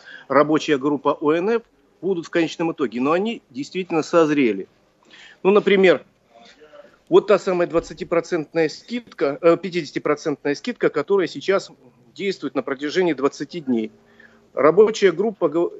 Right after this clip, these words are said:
то есть ты успел уложиться в д-, двадцатидневный срок, ты можешь получить, э, заплатить штраф со скидкой.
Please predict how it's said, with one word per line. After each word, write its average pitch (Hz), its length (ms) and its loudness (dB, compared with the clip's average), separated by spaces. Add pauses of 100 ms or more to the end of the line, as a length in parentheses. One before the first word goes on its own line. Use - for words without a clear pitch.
(120)
то 165 100 -2
есть 156 120 -2
ты 190 60 2
успел 233 300 2
уложиться 151 420 0
в 113 60 -4
д-, 131 220 -2
двадцатидневный 147 640 0
срок, - 280 -6
ты 160 120 -2
можешь 202 280 4
получить, 151 520 -4 (400)
э, 147 100 0
заплатить 160 400 2
штраф 165 300 2
со 170 120 0
скидкой. - 500 -10